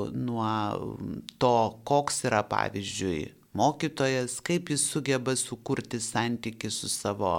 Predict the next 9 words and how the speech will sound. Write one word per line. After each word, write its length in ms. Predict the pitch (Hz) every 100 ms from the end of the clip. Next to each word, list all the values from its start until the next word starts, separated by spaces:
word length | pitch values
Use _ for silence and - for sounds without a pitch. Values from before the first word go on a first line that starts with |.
| 82 - - - - - _
mm, 340 | 123 113 110 -
klasės 540 | 113 117 - 170 -
mokiniais, 720 | 160 151 - 147 143 143 143
su 140 | 143 127
savo 400 | - 123 117 117
klasės 540 | 113 107 110 - 113 127
mokinių 560 | 117 110 117 139 180
tėvais, 600 | 185 139 123 135 135 127 -
su 300 | - 127